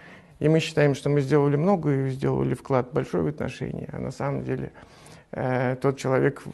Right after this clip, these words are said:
считает, что мы только над ним издевались и ничего хорошего ему не сделали. Вот, э, значит, э, это,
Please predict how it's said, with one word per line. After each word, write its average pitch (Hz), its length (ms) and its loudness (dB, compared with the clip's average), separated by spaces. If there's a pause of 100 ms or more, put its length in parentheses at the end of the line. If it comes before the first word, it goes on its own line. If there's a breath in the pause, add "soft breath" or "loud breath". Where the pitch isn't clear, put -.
(120)
считает, 139 400 0
что 135 180 -8
мы 131 300 -2
только 123 300 -6
над 127 160 -2
ним 123 180 -2
издевались 135 540 -2
и 131 80 -8
ничего 127 220 -8
хорошего 127 420 -6
ему - 160 -4
не - 140 -6
сделали. 52 420 -8 (720 loud breath)
Вот, 147 420 0
э, 151 420 0
значит, 156 420 0
э, 156 340 -2
это, 196 420 2